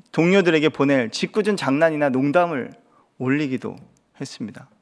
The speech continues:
그래서 웃지 못할 해프닝이 뭐 일어나기도 했죠. 심지어 우리 목회자들 안에서도 그 당시 뭐 자꾸 그런 실수가 좀 있었어요. 뭐 장례팀방에 집문서를 올리기도 하고요. <laughs> 여러 그런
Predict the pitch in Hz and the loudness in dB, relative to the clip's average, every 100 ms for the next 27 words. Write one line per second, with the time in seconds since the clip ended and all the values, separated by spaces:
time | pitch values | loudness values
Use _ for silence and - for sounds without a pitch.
0 | _ _ _ _ - 135 - 240 208 202 | _ _ _ _ -6 -6 -2 0 0 -2
1 | 180 202 - 175 143 120 180 _ _ _ | -4 -4 -6 -6 -6 -6 -12 _ _ _
2 | - - - 143 123 113 123 123 - 139 | -20 -12 -4 0 0 -4 -8 -10 -14 -20
3 | _ _ _ _ _ _ _ _ _ _ | _ _ _ _ _ _ _ _ _ _
4 | _ - 196 196 180 151 139 147 226 208 | _ -2 2 6 6 4 2 2 4 4
5 | 190 143 147 151 135 139 127 131 127 - | 6 6 6 -2 -4 -4 0 0 0 -4
6 | 131 - - _ _ _ 113 90 - - | -6 -6 -14 _ _ _ -8 -8 -10 -20
7 | _ _ - - - - 143 143 247 - | _ _ -20 -18 -20 -4 -2 0 -2 -2
8 | 220 180 147 117 - 120 - - - _ | 2 2 2 -4 -6 -14 -14 -18 -20 _
9 | _ _ _ _ - - 151 170 165 143 | _ _ _ _ -6 2 4 4 2 2
10 | 139 131 117 - - - 151 170 160 147 | 2 2 -2 -8 -10 -2 0 2 2 2
11 | 123 127 123 131 - 117 104 - _ - | 0 0 0 -4 -6 -8 -8 -18 _ -20
12 | - - - _ _ _ _ _ _ _ | -20 -20 -20 _ _ _ _ _ _ _
13 | _ 131 143 151 147 123 | _ 2 2 2 2 0